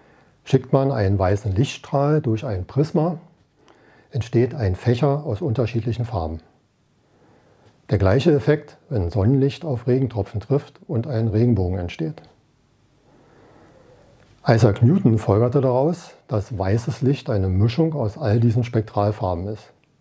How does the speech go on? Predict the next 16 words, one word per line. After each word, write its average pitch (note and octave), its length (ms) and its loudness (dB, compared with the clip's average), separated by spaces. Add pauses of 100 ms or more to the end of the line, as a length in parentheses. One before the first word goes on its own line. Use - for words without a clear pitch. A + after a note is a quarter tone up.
(1400)
Das A2+ 160 4
bedeutet G2 420 2
andersherum, D3 760 2 (400)
um G2+ 160 0
weißes G2 420 -2
Licht A2+ 260 0
zu D#3 120 0
erzeugen, D3+ 560 0 (200)
muss A#2+ 200 0
man B2+ 160 2
nur A#2+ 120 4
die B2 100 0
verschiedenen A2 440 -2
Spektralfarben A#2 840 -4
miteinander G#2 460 -2
mischen. A#2+ 340 0